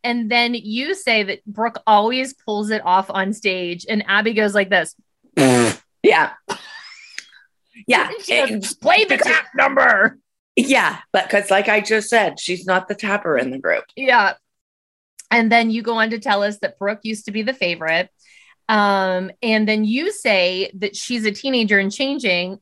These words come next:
Speaker 1: And sh-, that's when she tells you to nip it in the bud and don't allow her to change. <laughs>
Speaker 2: Yeah. God forbid.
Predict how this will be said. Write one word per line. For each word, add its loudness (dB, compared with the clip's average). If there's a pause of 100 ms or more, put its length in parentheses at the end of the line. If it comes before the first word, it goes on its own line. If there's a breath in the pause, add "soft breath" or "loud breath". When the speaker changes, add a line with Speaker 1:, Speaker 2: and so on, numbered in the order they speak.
Speaker 1:
And 2
sh-, -14
that's 2
when -10
she -14
tells 2
you -4
to 6
nip -2
it -2
in -2
the 2
bud 4
and -4
don't 2
allow 2
her 2
to -4
change. -6 (100)
<laughs> -16
Speaker 2:
Yeah. -2 (1200 soft breath)
God 0
forbid. -2